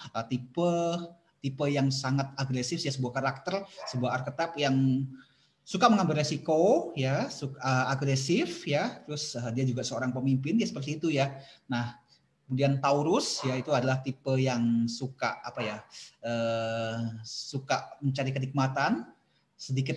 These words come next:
materialis ya, terus dia gigih, konservatif yang dalam artian tidak, eh, mudah untuk, eh, berubah ya. Seperti itu kalau Taurus ya. Gemini ya, dia tipikal yang suka berubah, suka mau tahu ya, suka kepo, suka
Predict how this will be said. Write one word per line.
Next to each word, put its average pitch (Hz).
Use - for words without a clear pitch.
materialis 139
ya, 165
terus 147
dia 135
gigih, 135
konservatif 139
yang 120
dalam 117
artian 131
tidak, 123
eh, 120
mudah 127
untuk, 127
eh, 117
berubah 135
ya. 151
Seperti 120
itu 147
kalau 117
Taurus 120
ya. 131
Gemini 151
ya, 123
dia 127
tipikal 123
yang 117
suka 120
berubah, 120
suka -
mau 131
tahu 127
ya, 131
suka 123
kepo, 117
suka 151